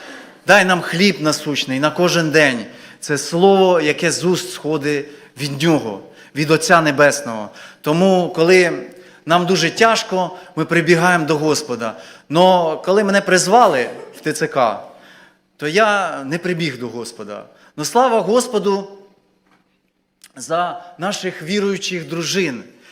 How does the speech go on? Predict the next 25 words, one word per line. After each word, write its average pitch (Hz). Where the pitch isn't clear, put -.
які 180
завжди 160
моляться, 135
які 185
прибігають 170
до 156
Господа, 135
які 151
бояться 170
Господа. 127
І 156
як 202
написано 190
в 139
Біблії, 185
хто 226
ж 185
з 170
нас 196
знайшов, 185
е, 131
дружину, 185
яка 160
боїться 175
Господа, 196